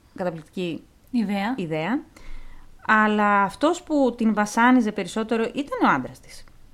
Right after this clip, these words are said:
Speaker 1: Όπως καταλαβαίνεις, της έβαζε, λέει, στο στόμα με το ζόρι ψωμί,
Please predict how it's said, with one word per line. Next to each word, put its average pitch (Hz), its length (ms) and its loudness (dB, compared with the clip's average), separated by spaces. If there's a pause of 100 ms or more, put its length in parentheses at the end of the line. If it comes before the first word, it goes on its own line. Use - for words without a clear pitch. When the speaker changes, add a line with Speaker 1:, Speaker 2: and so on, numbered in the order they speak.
(480)
Speaker 1:
Όπως 151 180 -10
καταλαβαίνεις, 254 580 -6 (160)
της - 160 -4
έβαζε, 247 280 4
λέει, 240 140 4
στο 247 160 -2
στόμα 233 320 2
με 226 100 2
το 214 140 -4
ζόρι 214 300 0
ψωμί, 202 800 0